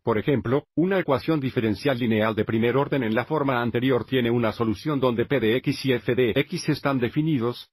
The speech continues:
La técnica de usar un factor integrador implica escribir el lado izquierdo de y primo más p de x por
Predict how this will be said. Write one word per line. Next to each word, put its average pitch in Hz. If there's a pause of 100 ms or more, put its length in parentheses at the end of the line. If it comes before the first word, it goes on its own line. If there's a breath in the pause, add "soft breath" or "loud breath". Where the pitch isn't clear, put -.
La 117
técnica 170
de 127
usar 143
un 147
factor 131
integrador 113
implica 131
escribir 117
el 113
lado 113
izquierdo 117
de 131 (100)
y 123
primo 151
más 135
p 139
de 110
x 127
por -